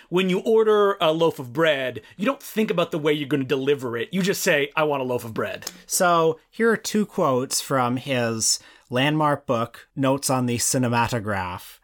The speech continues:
Speaker 2: which is a collection of aphorisms of his philosophy of film, basically his Chairman Mao's Little Red Book.
Speaker 1: That's exactly what it is.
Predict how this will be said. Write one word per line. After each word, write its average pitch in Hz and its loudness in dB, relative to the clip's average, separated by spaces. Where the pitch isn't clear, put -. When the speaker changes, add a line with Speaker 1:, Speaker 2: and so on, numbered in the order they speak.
Speaker 2:
which 117 -4
is 110 -4
a 113 -4
collection 117 -2
of 107 -4
aphorisms 113 -4
of 110 -10
his 107 -6
philosophy 107 -6
of 98 -10
film, 101 -6
basically 170 0
his 131 0
Chairman 120 -2
Mao's 107 0
Little 101 -2
Red 95 -6
Book. 98 -6
Speaker 1:
That's 151 0
exactly 143 -2
what 120 -4
it 127 -4
is. 151 -4